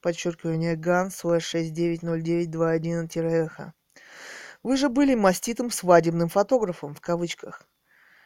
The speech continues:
и критиковали мои фотографии. Как быстро вы меняете на эхе профессии по необходимости, многоточие.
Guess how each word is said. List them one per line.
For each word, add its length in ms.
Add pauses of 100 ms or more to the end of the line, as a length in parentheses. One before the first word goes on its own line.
(340)
и 100
критиковали 640
мои 220
фотографии. 960 (320)
Как 180
быстро 440
вы 120
меняете 560
на 220
эхе 260
профессии 760
по 240
необходимости, 920
многоточие. 920